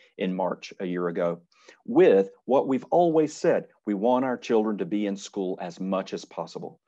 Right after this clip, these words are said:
We're teachers. We want our children in school learning with us as much as possible. <clears throat> And so, you know, the question might be asked, "Well, why now? What's the benefit of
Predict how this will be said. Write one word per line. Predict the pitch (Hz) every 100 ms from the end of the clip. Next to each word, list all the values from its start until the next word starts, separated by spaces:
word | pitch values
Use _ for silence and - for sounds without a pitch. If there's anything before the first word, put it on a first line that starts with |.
| _ -
We're | 127
teachers. | 127 120 98 80 76 - _
We | 101
want | 98 107 117
our | 110
children | - 107 104 101 98
in | 117 123
school | 120 - 90 85 _ _ _
learning | 104 113 120 120 101
with | 98 90
us | 90 - - _ _ _
as | 98 85
much | 101 92 -
as | -
possible. | - 120 110 90 80 - _ -
<clears throat> | 156 - _ _ _ _ _ _
And | 120 113 - _
so, | - 139 135
you | 135
know, | 135 127
the | - 127
question | - 139 139
might | 120 117
be | 127
asked, | 117 -
"Well, | 139
why | 135 139 135
now? | 131 107
What's | 101 123 -
the | 110
benefit | 98 113 117 107 98 95
of | 95